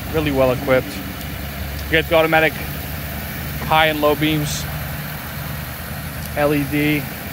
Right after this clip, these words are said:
those nice aluminum alloy wheels. You got the L E Ds in the turn signal, or the L E D turn signals in the side view mirrors.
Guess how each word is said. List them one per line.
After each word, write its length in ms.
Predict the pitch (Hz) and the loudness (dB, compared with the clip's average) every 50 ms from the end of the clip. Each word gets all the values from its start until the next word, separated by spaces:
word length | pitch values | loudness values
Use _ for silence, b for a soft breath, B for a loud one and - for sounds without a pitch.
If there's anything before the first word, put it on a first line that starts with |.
| - - - - | -10 -8 -6 -6
those 180 | 123 113 - | -6 -4 -2
nice 300 | 131 131 131 135 131 - | 0 2 2 2 0 0
aluminum 320 | - 135 143 139 131 131 127 | 0 2 2 2 2 2 2
alloy 320 | 127 123 123 123 120 113 113 120 | 2 2 2 2 2 2 2 2
wheels. 500 | 156 185 190 185 185 180 170 160 - - | 4 4 6 6 4 4 2 0 -2 -2
You 60 | 151 | 2
got 180 | 143 135 123 123 | 4 4 4 2
the 140 | 139 127 | 0 0
L 120 | 131 127 127 | 2 2 2
E 80 | 127 | 2
Ds 280 | 123 123 139 135 127 123 | 2 0 0 0 0 2
in 80 | 131 123 | 0 0
the 120 | 113 - | 0 0
turn 200 | - 147 147 143 | 0 2 2 2
signal, 440 | 143 - 151 147 131 139 139 135 127 - | 2 2 0 0 2 2 0 0 0 0
or 120 | 127 123 123 | 0 0 0
the 200 | 117 120 120 120 120 | 2 0 0 2 4
L 100 | 127 135 | 4 4
E 60 | 135 | 4
D 100 | 135 127 | 4 2
turn 220 | - 143 143 135 | 2 4 2 2
signals 260 | - 147 139 131 127 | 2 2 2 2 2
in 60 | 123 120 | 2 2
the 60 | 107 | 0
side 260 | - 147 139 135 131 | 4 4 4 4 4
view 100 | 135 131 | 4 4
mirrors. 480 | 131 127 127 131 131 131 131 - - | 4 4 6 6 4 4 2 0 -4